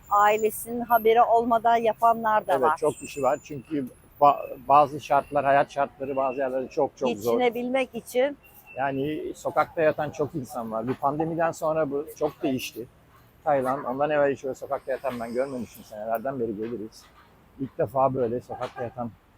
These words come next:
Speaker 2: kişileri görüyorum. Yani çok zor şartlar altında ailelerini geçindirmeye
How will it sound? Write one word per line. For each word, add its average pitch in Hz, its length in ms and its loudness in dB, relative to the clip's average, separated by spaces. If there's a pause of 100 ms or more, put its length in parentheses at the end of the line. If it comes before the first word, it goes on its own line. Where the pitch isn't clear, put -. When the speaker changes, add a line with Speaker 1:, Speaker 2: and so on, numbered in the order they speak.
(120)
Speaker 2:
kişileri 123 360 -4
görüyorum. 101 400 -4 (720)
Yani 117 180 -4
çok 139 200 -4
zor 135 180 0
şartlar 131 420 -4
altında 120 500 -2 (680)
ailelerini 131 460 0
geçindirmeye 120 720 -8